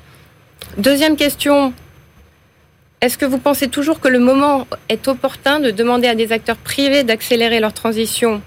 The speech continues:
aux dépens de leur rentabilité ? Et puis, dernière question, si on se projette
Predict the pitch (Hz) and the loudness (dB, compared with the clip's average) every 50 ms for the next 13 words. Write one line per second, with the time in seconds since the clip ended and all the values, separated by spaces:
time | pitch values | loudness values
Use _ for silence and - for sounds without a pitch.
0 | - - - - - - - 254 254 214 240 247 240 - - 233 240 233 220 - | -16 -20 -20 -20 -4 0 2 2 2 2 2 0 0 0 0 0 0 0 -2 -6
1 | - - - 214 233 226 226 208 208 214 214 220 202 196 202 185 185 - - 233 | -14 -6 -2 0 0 2 2 0 -2 -2 -2 -2 -2 -2 -4 -6 -6 -4 -4 -4
2 | 311 - - - - _ _ _ _ _ _ _ _ _ _ _ _ _ _ _ | -4 -6 -10 -20 -20 _ _ _ _ _ _ _ _ _ _ _ _ _ _ _
3 | _ _ _ _ - 226 226 - 294 277 285 330 330 349 - - - 196 196 - | _ _ _ _ -2 -2 0 0 0 2 2 4 4 2 2 0 0 -2 -2 0
4 | - 320 330 339 - - 285 277 262 - - - 277 269 247 254 277 285 285 - | -2 -2 -2 -2 0 0 0 0 0 -2 -4 0 0 0 2 2 0 0 0 -2